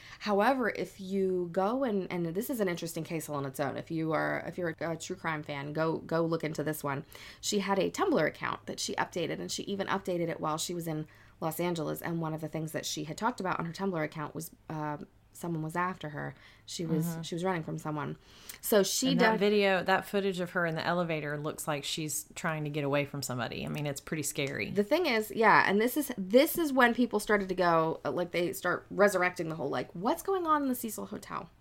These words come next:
Speaker 2: Mm-hmm.
Speaker 1: Because the other thing here is that she is talking to someone, and it looks like they're <laughs> right beside her. There's no one
Speaker 2: Mm-hmm.
Speaker 1: there.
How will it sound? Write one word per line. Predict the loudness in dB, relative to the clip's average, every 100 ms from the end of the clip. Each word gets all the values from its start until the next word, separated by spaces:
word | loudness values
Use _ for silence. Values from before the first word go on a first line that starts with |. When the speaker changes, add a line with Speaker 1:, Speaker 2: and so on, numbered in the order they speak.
| -12
Speaker 2:
Mm-hmm. | -6 -4 -2 -4 -8 -12 -4
Speaker 1:
Because | -4 -4 -4 2 4 4 0 -8 -20 -20 -20 -20 -20 -6
the | 0 4
other | 6 4 2
thing | 0 0 2
here | 0 2 0 0
is | -2 0
that | 2 2 0
she | -4 -2 -2 -2 -2 -4 -6
is | -6
talking | -2 0 0 0
to |
someone, | 0 -2 0 2 0 -4 -2
and | 0
it | 2
looks | 2 0 2
like | 0 4
they're | 4
<laughs> |
right | 4 0 -2 -4
beside | -8 -10 -6 -4 -4
her. | -8 -12 -20 -20 -20 -8
There's | 0 2
no | 4 4
one | 4 2
Speaker 2:
Mm-hmm. | 0
Speaker 1:
there. | 0 -2